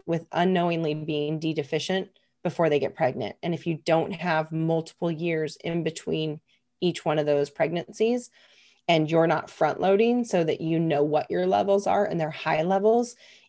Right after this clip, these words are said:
each of those pregnancies, you're becoming more deficient. So your kids are starting with an even greater deficiency. That's why you're, you know, a lot of people are like, "My first two didn't have any problems. And now this one, I can't get him to chew anything. He's eating pouches all the time.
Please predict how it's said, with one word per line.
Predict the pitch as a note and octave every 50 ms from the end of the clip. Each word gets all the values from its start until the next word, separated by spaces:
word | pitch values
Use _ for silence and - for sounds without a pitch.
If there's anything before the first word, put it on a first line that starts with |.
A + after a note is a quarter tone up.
| _ _
each | G#3 G#3+ G#3 G#3 - G3+
of | F3
those | E3 F3 E3+ F3 D#3+
pregnancies, | E3 - - G3 G3 G#3 G3 F3+ F3 - F#3 E3 D#3+ D3 -
you're | D#3+ D3+ D#3+ E3+ F3+ G3 A3 A#3+ C4
becoming | C4 A3 F#3+ F#3 - F#3+ D#3+ D3+ D3 D3 D3
more | C#3+ D3 D3
deficient. | D3 C#3+ C#3+ - - D3 C#3 - - D#3 - -
So | - F3
your | D3+ C#3+ C#3 C#3
kids | C#3 - - A#3+ A3 G#3 G3
are | F3 D#3+
starting | - - E3 D#3 D#3+ D#3+ D3+
with | D3+ C#3+ -
an | E3+ E3 -
even | - E3+ E3 D#3 D#3 D3+ D3 C#3
greater | C#3 D3+ D3+ D#3 E3+ F#3+ F3+ D3+ C#3 -
deficiency. | - G#2 - - C#3 - - - E3 - - D3+
That's | C#3+ - E3 F#3 G3+ -
why | G3 E3
you're, | D#3+ D3+ - - - - - - - -
you | - G#3
know, | G#3
a | F#3
lot | E3+ E3+
of | E3+ E3+
people | F#3+ E3 D#3+ D#3+
are | D#3
like, | C#3+ D3 D#3 D#3
"My | F3 E3+
first | F3 - - A#3+ C#4+ C#4 - -
two | - B3 A#3+ A#3
didn't | A3+ A#3 A#3
have | A#3+ A3 G#3+ G#3+
any | G#3 F#3
problems. | - - - B3 C4 B3+ A3+ F#3+ D#3+ D#3+
And | F3
now | F3+ F#3 G3 G3
this | G3 G3+ C4+ D#4 - - -
one, | G#3 F#3 F3 E3+ F3 - - - - - _ _ _ _ -
I | - G#3+
can't | G#3 A#3+ G#3+ G3+
get | G#3 G#3
him | F#3 F3+
to | D#3+ E3 E3
chew | - - - C#4+ C4+ C#4
anything. | C#4 C4+ C4+ C4 B3+ C#4 C4 C4 B3+ B3
He's | G#3+ G3 G3
eating | F#3 D3+ C3+ D3+ E3
pouches | - A#3 B3+ C4+ B3+ - C#4 B3+
all | C4 B3+ B3+ B3
the | B3
time. | A#3+ - C4 A#3+ A#3 A#3 A#3 A#3 A#3 A#3 A#3 A#3